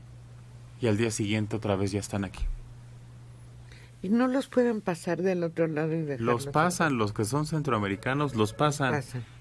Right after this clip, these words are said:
Speaker 1: Pero el río, lo ha dicho Mario Méndez Acosta, es una broma. Cuesta cien pesos pasar en lancha. Cuesta cien pesos regresarse.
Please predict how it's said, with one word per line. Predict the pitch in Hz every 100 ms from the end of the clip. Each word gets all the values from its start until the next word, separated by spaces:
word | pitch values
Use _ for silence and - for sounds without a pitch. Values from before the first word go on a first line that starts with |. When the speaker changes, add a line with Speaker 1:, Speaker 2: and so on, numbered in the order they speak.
| -
Speaker 1:
Pero | 127 120
el | 120
río, | 139 147 156
lo | 143
ha | 139
dicho | 139 - 123
Mario | 113 117 117
Méndez | 104 104 101 104 92
Acosta, | - 104 92 - 90 - - -
es | 123 160
una | 151 120
broma. | 110 135 160 151 135 107 - - - - - - - - - - - -
Cuesta | 143 135 139
cien | - 135
pesos | 123 139 123 110
pasar | 113 101 123
en | 113
lancha. | 110 120 113 107 107 - - - - - - - - - - - - - - - - - - -
Cuesta | - 143 143 143
cien | 151 147
pesos | 139 143 135 135 107
regresarse. | 98 95 98 131 131 - 123